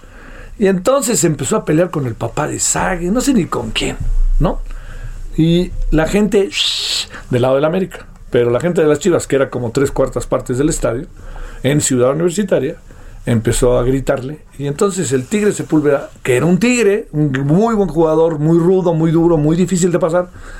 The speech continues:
incluso pregunten a los españoles, a los checoslovacos y a los chilenos y a todos,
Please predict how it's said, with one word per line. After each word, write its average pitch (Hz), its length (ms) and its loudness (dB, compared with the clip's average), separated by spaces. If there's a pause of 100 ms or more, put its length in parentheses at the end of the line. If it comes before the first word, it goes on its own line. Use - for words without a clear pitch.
(200)
incluso 131 420 2
pregunten 131 400 0
a 127 40 0
los 127 180 -2
españoles, 135 520 -2
a 120 40 2
los 110 120 -2
checoslovacos 127 580 0
y 120 40 0
a 113 40 0
los 117 120 -6
chilenos 143 420 0
y 123 40 -2
a - 40 -2
todos, 202 320 2